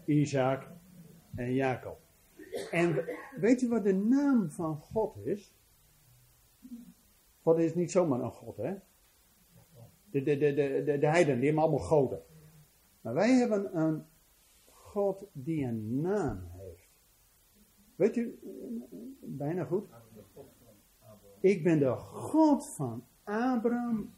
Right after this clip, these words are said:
Isaac en Jacob. Dus waarin God, de drie-enige God uit de hemel, zich verbindt met de aarde.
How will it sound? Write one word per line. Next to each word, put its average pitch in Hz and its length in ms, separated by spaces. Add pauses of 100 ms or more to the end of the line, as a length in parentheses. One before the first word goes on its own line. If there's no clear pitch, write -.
Isaac 202 640
en 156 320
Jacob. 123 500 (280)
Dus 185 300
waarin 170 500 (300)
God, - 360
de 147 140
drie-enige 160 800
God 151 400 (100)
uit 214 260
de 214 100
hemel, 165 520 (240)
zich 208 420
verbindt 151 1400 (680)
met 165 360
de 175 200
aarde. 165 500